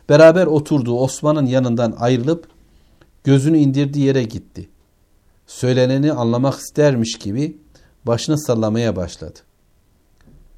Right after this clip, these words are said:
İnşallah anladığım kadarıyla ifade etmeye çalışayım. Osman'ın yanında Resulullah Efendimiz oturuyor, misafiri bir bakıma evin avlusunda. Osman da onun yanına oturmuş, konuşurlarken bir ara göğe baktı. Sonra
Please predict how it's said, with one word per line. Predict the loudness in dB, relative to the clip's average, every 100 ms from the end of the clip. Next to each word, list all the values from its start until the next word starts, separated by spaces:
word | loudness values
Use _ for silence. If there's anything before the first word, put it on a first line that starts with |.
| -20 -20 -6
İnşallah | -2 2 2 2
anladığım | 2 2 0
kadarıyla | -2 -2 -2 -2
ifade | -2 -4 -4
etmeye | -6 -8 -12
çalışayım. | -12 -12 -12 -12 -10 -12 -18 _ _ _
Osman'ın | -12 -10 -4 -4 -4 -6 -4 0
yanında | 0 -2 -2 -4
Resulullah | -4 -4 -4
Efendimiz | -4 -8 -8
oturuyor, | -8 -8 -8 -10 -10
misafiri | -8 -4 -4 -4 -6 -8
bir | -6
bakıma | -8 -8 -6
evin | -4 -2
avlusunda. | 0 -2 -2 -6 -10 -8 -8 -8 -14 _ _ _ _ -6
Osman | -4 -2 -2 0
da |
onun | -2
yanına | -4 -6
oturmuş, | -8 -8 -10 -10 -12 -10
konuşurlarken | -6 -6 -6 -8 -8 -8 -8 -10 -4
bir | 0
ara | 0 -2 -6 -12 _ _
göğe | 0 2 2
baktı. | -2 -6 -12 -12 -14 _ _ _ _ _ _ _ _ _
Sonra | -6 0 0 -2 -6